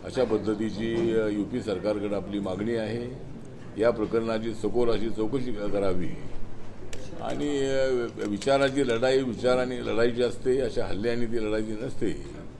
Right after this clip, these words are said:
त्यामुळं डॉक्टर बाबासाहेब आंबेडकरांनी आम्हाला जी भूमिका आता शिकवलेली आहे, ती भूमिका गौतम बुद्धाच्या मार्गाची भूमिका आहे आणि कोणावर हल्ले करून अशा पद्धतीनं कुणाचे विचार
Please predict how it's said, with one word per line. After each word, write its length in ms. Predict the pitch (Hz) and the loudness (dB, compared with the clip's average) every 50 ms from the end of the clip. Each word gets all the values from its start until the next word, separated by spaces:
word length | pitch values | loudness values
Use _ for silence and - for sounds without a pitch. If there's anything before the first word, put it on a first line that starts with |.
| - - - - - - - - - - - | -10 -10 -8 -6 -6 -6 -8 -8 -10 -10 -8
त्यामुळं 920 | 104 107 113 120 135 139 135 139 135 135 135 131 131 131 131 131 127 131 131 120 | -6 -6 -6 -4 -2 -2 0 0 0 2 0 0 0 0 0 0 0 0 0 0
डॉक्टर 280 | 117 110 - 123 131 | 0 -2 0 -2 -2
बाबासाहेब 480 | 131 110 104 107 123 131 120 131 135 127 | 0 0 2 4 2 2 2 2 2 2
आंबेडकरांनी 640 | 117 113 117 123 127 127 117 120 117 123 123 127 123 | 2 2 2 2 2 4 4 4 2 2 0 0 -2
आम्हाला 360 | 113 107 113 120 120 123 123 | -2 0 0 0 2 2 0
जी 120 | 120 123 | 0 0
भूमिका 320 | 123 113 107 110 117 113 113 | -2 -2 0 0 0 0 -2
आता 120 | 107 107 101 | -4 -4 -6
शिकवलेली 520 | 98 110 - 156 147 127 113 104 98 98 | -8 -6 -4 -2 -2 0 0 0 0 0
आहे, 500 | 90 76 - 71 67 - - - - - - - - - - - - - - - - - | -2 -2 -6 -10 -12 -14 -14 -14 -16 -16 -16 -16 -18 -18 -18 -18 -18 -16 -16 -16 -12 -6
ती 120 | 113 123 135 | -4 -4 -2
भूमिका 520 | 123 113 110 110 120 117 104 120 123 123 | -2 0 0 0 0 0 2 2 2 2
गौतम 420 | 123 110 104 101 92 120 123 123 120 | 2 2 0 -2 0 0 0 0 0
बुद्धाच्या 480 | 107 98 90 92 113 113 107 120 113 | -4 -4 -4 -4 -4 -4 -2 -2 -4
मार्गाची 480 | 107 101 98 104 120 139 123 120 110 101 | -2 -2 -4 -2 -2 -4 -4 -4 -6 -6
भूमिका 400 | 98 92 90 90 90 82 82 82 | -4 -4 -6 -6 -6 -4 -6 -6
आहे 360 | 73 73 71 71 65 - - - - - - - - - - - - - - - - - - - - - 92 | -8 -8 -10 -12 -14 -14 -14 -14 -14 -14 -14 -16 -16 -18 -18 -18 -18 -20 -18 -18 -16 -16 -14 -14 -12 -10 -8
आणि 160 | 95 101 107 107 | -4 -4 -4 -4
कोणावर 420 | - 95 107 113 120 120 127 123 | -2 -2 0 2 4 4 4 2
हल्ले 360 | 101 90 92 101 113 135 135 | 2 -2 -2 0 2 2 2
करून 400 | 131 104 120 120 127 131 131 127 | 4 2 2 4 4 2 2 2
अशा 240 | 113 101 98 123 127 | -2 -2 2 2 2
पद्धतीनं 680 | 123 120 117 104 101 113 110 101 110 113 113 120 127 123 | 2 2 -2 -2 -2 -2 -2 0 -2 -2 0 2 2 2
कुणाचे 400 | 120 107 104 104 113 113 120 117 | 2 0 -2 -2 0 -2 0 -2
विचार 300 | 110 95 92 104 110 | -4 -4 0 0 0